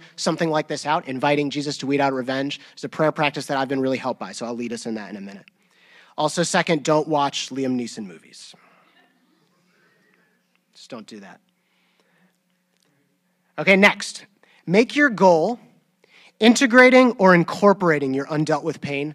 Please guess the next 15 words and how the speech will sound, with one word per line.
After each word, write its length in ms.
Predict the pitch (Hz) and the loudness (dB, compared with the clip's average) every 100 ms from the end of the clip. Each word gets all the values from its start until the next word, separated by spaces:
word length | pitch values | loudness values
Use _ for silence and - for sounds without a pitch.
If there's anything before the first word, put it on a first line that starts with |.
| - | -12
not 560 | 135 165 208 165 - - _ | -2 4 4 4 -4 -18 _
moving 340 | 151 180 180 160 | -2 0 0 -2
past 380 | - 135 - - | -4 -6 -8 -16
it. 260 | - - _ _ _ _ | -20 -20 _ _ _ _
Anyone 240 | 214 277 285 | 0 6 6
ever 140 | 247 | 6
heard 240 | 214 233 | 4 4
the 100 | 208 | 6
idea 280 | 214 185 196 | 8 8 8
of, 80 | 196 | 6
like, 140 | 165 | 4
moving 380 | 151 180 202 190 | 6 10 10 8
past 520 | 180 170 170 180 - - _ - | 4 2 0 0 -10 -16 _ -4
your 140 | 165 170 | -2 0
pain? 400 | 165 165 190 | 0 0 0